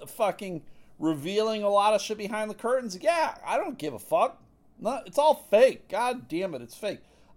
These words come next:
I just want there to be more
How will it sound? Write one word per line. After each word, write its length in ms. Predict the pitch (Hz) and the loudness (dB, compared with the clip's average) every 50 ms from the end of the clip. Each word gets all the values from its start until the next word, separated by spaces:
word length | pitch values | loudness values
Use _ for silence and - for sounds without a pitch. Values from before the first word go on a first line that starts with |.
| _ _ | _ _
I 220 | - 214 277 311 | -6 -2 -2 -2
just 260 | 320 359 370 - - - | -2 -4 -6 -8 -8 -12
want 460 | 175 196 208 214 226 226 - - 160 | -2 0 2 2 2 0 -2 -6 -6
there 180 | 180 190 190 | -6 -6 -6
to 200 | 180 180 - 175 | -8 -10 -12 -12
be 520 | 151 135 135 185 233 214 165 135 101 90 95 - _ _ _ - - - _ _ _ _ _ _ _ _ _ _ _ - - _ _ - - | -12 -8 -6 -4 -4 -4 -4 -6 -8 -14 -18 -20 _ _ _ -20 -20 -20 _ _ _ _ _ _ _ _ _ _ _ -20 -20 _ _ -20 -16
more 840 | 131 131 139 156 185 208 247 269 285 294 302 311 311 311 311 294 | -12 -10 -4 -2 2 6 8 10 10 12 12 10 10 8 6 2